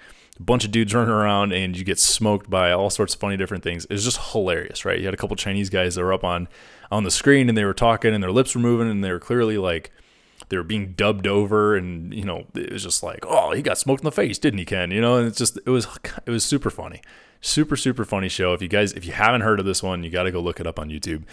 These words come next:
It's M X E, Most Extreme Eliminations. That's the name of the show. But anyway, getting to this point, there's always this one piece where, and this is the way I think of it, right? This is, like, kinda like game show theory, if, if you will, is the way I see this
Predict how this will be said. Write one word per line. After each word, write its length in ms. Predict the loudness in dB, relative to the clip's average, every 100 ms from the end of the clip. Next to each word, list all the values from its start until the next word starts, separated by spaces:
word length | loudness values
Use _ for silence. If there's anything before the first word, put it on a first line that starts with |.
| -20 -14 -6
It's 180 | -4 -4
M 140 | -4 -2
X 240 | -2 -4
E, 180 | -8 -8
Most 280 | -4 -2 -2
Extreme 480 | -8 -8 -4 -2 -2
Eliminations. 680 | -4 -6 -6 -8 -10 -8
That's 160 | -6 -4
the 80 | -4
name 140 | -4
of 20 |
the 60 | -6
show. 240 | -6 -8 -12 _ -20 -20 -6
But 340 | 0 0 -2 _ _ _ _ _
anyway, 300 | 0 2 0
getting 280 | 0 2 2
to 80 | 4
this 100 | 2
point, 280 | 2 -4 0
there's 160 | 6
always 300 | 6 6 2
this 180 | 0 -2
one 320 | 0 0 0
piece 420 | -2 -2 0 -2
where, 380 | -2 0 2 0 -6 -20 -20 _ _ _ -16
and 120 | -4 2
this 100 | 4
is 80 |
the 80 | 4
way 180 | 4 4
I 60 | 2
think 240 | 0 -4
of 80 | -2
it, 40 |
right? 140 | -2 -2
This 180 | -2
is, 40 | -2
like, 240 | -2 -4
kinda 180 | -4 -2
like 240 | -2 -6
game 280 | -2 2 2
show 280 | 4 2 2
theory, 680 | -2 -6 -4 -4 -6 -10 -12
if, 500 | -8 -8 -8 -14 -14
if 120 | -12 -10
you 120 | -8
will, 340 | -4 -4 -4
is 80 | -6
the 80 | -6
way 140 | -2
I 80 | -2
see 180 | -2 -2
this 300 | -2 -2